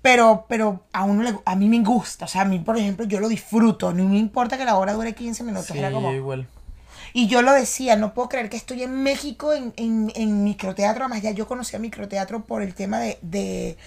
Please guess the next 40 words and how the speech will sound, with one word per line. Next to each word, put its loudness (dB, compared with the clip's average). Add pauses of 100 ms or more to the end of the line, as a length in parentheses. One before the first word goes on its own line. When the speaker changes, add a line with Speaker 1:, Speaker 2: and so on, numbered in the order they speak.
(280)
Speaker 1:
de 6
Madrid, 4
Speaker 2:
Venezuela. -4 (100)
Ah. 0
Speaker 1:
de 6
Madrid, 2
todavía 2
no 2
había 0
estado 0
en -2
Venezuela, -2
entonces -4
era 0
como, 0
"Ah, -12 (120)
estoy -6
en -6
microteatro", 0
y -4
eran, -6
sí, -10
quince -8
minutos, -8
no -6
importa, -8
y -4
me, -2
y -4
ensayaba -2
hasta -10
las -8
tantas, -10
no -10
me -6
importa, -8
o -14
sea, -14
era -10
como, -2